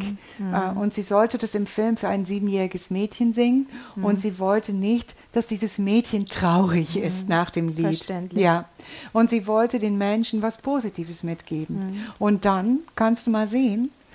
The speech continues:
Speaker 2: hat der Textschreiber Textzeilen verändert.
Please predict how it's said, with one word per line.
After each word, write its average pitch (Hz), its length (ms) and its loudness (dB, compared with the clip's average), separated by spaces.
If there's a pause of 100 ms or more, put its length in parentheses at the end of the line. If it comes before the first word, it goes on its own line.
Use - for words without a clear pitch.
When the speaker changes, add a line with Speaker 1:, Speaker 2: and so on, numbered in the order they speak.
(200)
Speaker 2:
hat 202 180 -2
der 190 160 -2
Textschreiber 220 880 0 (340)
Textzeilen 185 720 0
verändert. 143 760 -2